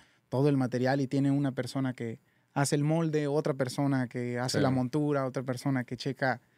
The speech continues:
Speaker 1: que esté todo bien, otra persona que las pule. Y es un proceso de cinco, seis, siete personas. Y bueno, pues tienen los recursos y por eso es mucho más económico.
Speaker 2: ¿A ti como emprendedor sí te gustaría llegar al, me imagino que sí, obviamente, ¿no? De tener ya tu propia, pues, fábrica, tus propios joyeros que estén ahí trabajando y haciendo
Speaker 1: Sí,
Speaker 2: tacos,
Speaker 1: claro, me
Speaker 2: así, sí,
Speaker 1: gustaría.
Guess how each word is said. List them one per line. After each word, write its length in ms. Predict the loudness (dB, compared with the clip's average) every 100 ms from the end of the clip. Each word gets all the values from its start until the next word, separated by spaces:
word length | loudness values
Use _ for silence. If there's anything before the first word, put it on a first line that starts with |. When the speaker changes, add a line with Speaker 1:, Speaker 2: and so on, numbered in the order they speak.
| _
Speaker 1:
que 80 | -6
esté 160 | -2 -2
todo 220 | 0 0
bien, 180 | 2 0
otra 160 | 0
persona 280 | -2 0 0
que 60 | 0
las 160 | -2 -4
pule. 400 | -2 0 -2 -4 _ _ _ -4
Y 40 |
es 60 | 0
un 100 | 4
proceso 280 | 4 4 4
de 80 |
cinco, 360 | 4 2 2 2
seis, 240 | 2 0
siete 320 | 0 0 0 -2
personas. 480 | -2 -2 -4 -4 -10 _ _ _ _ _
Y 60 | 0
bueno, 180 | 4 4
pues 140 | 0 0
tienen 240 | 2 4
los 100 | 2
recursos 380 | -2 -2 -2 -2
y 60 | -4
por 160 | -2
eso 140 | -4 -2
es 60 |
mucho 200 | -4 -4
más 160 | -6 -8
económico. 400 | -6 -6 -6 -10 -20 _
Speaker 2:
¿A 80 | 4
ti 120 | 6
como 140 | 6 6
emprendedor 520 | 8 6 8 6 6
sí 100 | 4
te 100 | 4
gustaría 360 | 2 4 2 4
llegar 220 | 6 6
al, 140 | 2 0
me 80 | 2
imagino 240 | 6 4
que 120 | 2
sí, 160 | -2 0
obviamente, 420 | 0 2 2 2
¿no? 80 | 2
De 80 | 2
tener 220 | 4 6
ya 100 | 6
tu 140 | 4 0
propia, 560 | 0 4 6 6 4
pues, 240 | 0 -4 2
fábrica, 600 | 2 4 4 4 2 2
tus 180 | -6 -2
propios 520 | -2 2 2 2 0
joyeros 520 | 0 0 2 0 0
que 60 | -2
estén 180 | -2
ahí 100 | -2
trabajando 480 | 0 0 0 -4 -4
y 40 | -4
haciendo 240 | -6 -4
Speaker 1:
Sí, 140 | -2
Speaker 2:
tacos, 140 | -2 -2
Speaker 1:
claro, 360 | 2 2 4 2
me 100 | 0
Speaker 2:
así, 100 | 0
sí, 80 | 2
Speaker 1:
gustaría. 280 | 2 2